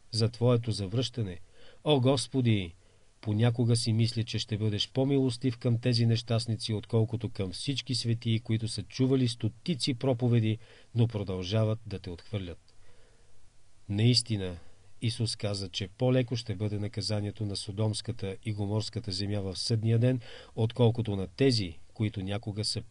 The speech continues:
опитали добрите Божии дела. Аз говоря за хора, които са познавали силата на Святия Дух, които някога са дали обет да обичат и служат на Исус до смърт, но които са се обърнали към сребролюбието, материализма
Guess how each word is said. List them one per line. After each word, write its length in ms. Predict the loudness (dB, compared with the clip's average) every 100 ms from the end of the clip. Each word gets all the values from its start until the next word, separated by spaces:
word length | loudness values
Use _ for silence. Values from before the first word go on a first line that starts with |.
| -12
опитали 520 | -8 -4 -4 -6 -8
добрите 360 | -8 -8 -8 -8
Божии 360 | -8 -10 -10
дела. 320 | -8 -8 -8 -10 -16 -20 -20 -20 -18 -18 -4
Аз 200 | 2 2
говоря 380 | 4 4 6 4
за 160 | 2 0
хора, 360 | 4 6 6
които 280 | 4 0 0
са 140 | -2 -4
познавали 540 | -2 2 4 4 2
силата 400 | 0 0 0 -2
на 100 | -4
Святия 420 | -2 -2 -2 -4
Дух, 260 | 0 0 -2 -14 -20 -2
които 280 | 2 4 4
някога 500 | 4 4 4 2 2
са 160 | 2 2
дали 260 | 4 6
обет 400 | 4 2 2 2
да 100 | 0
обичат 500 | -4 2 2 2 -4
и 60 | -4
служат 400 | -2 -2 -4 -6
на 60 |
Исус 300 | -8 -6 -8
до 120 | -8 -4
смърт, 380 | 0 0 0 -10 -20 -18 -6 2
но 380 | 6 6 4 -2 -14 0
които 300 | 4 4 4
са 160 | 0 0
се 120 | 2
обърнали 480 | 4 4 4 4 2
към 200 | 0 -2
сребролюбието, 920 | -2 -2 -2 2 4 4 4 0 -4 -8 -20 -2
материализма 840 | 0 4 4 4 4 4 2 -2